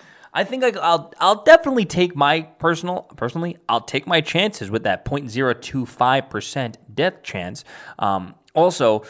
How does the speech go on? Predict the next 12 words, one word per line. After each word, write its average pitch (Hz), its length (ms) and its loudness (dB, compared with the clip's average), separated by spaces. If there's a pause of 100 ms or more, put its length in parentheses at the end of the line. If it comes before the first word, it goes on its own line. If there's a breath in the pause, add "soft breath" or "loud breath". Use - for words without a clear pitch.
(140 loud breath)
when 110 140 -8
you 113 100 -6
consider 123 420 -6
in 120 100 -6
the 110 60 -12
factors 120 480 0
that 110 120 -4
I'm 107 240 -4
young 113 360 -2
and 104 100 -8
healthy, 117 560 -4 (240 loud breath)
um, - 280 -14